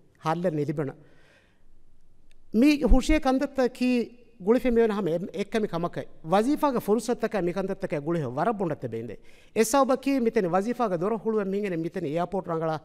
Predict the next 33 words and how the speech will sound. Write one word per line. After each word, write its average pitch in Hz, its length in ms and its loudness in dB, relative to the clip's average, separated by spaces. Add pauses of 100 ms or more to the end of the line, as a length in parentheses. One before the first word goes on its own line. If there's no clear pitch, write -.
(680)
මස 156 200 -6
කොග්ගන්. 156 480 -8 (480)
එයාපෝට් 202 340 2
එකේ 196 160 -2
දුනියක 185 280 -2
හුෂියතාකුන් 170 600 -4
එත්තේ 175 180 -6
දස් 151 220 -8
ජෙස්සේතාක 160 480 -2
වෙගන් 151 380 -2 (340)
මිතනි 202 280 0
තෙර 160 160 -4
ෆයිසා 185 540 0 (200)
එමෙරෙත්තේ 175 380 -2
බෙජෙහි. 151 460 -4 (340)
මි 233 140 4
ෆයිසාගේ 247 480 2
එව්ස් 220 220 -2
කමන් 220 260 0
නැති 214 160 0
අබදරස් 226 380 -2
කොම්බිස් 277 420 0
මීකාගේ 220 580 0
අලවතිකම 220 480 -2
මසය 165 280 -4
කර 175 240 -4 (280)
බාකෙන් 170 300 -2
ගොත 160 160 -4
අඩ්ඩු 139 240 -4
රයිතු 143 300 -4
මෙවනි. 117 220 -8 (640)
අනෙක්කම 269 380 4
කී 285 420 2